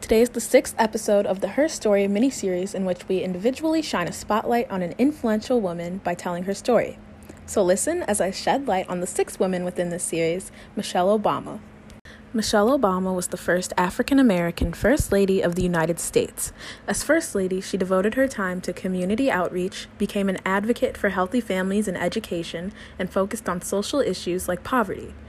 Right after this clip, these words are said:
She has also become a role model for Black women all over the world.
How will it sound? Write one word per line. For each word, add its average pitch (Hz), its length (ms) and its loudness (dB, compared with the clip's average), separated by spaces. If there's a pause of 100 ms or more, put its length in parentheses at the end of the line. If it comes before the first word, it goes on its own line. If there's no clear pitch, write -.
(300)
She - 140 2
has 196 100 4
also 202 280 2
become 220 280 0
a 180 80 2
role 180 220 4
model 165 320 2
for 170 160 -6
Black 180 340 0
women 170 400 -4
all 185 200 4
over 180 200 2
the 175 120 0
world. - 400 -4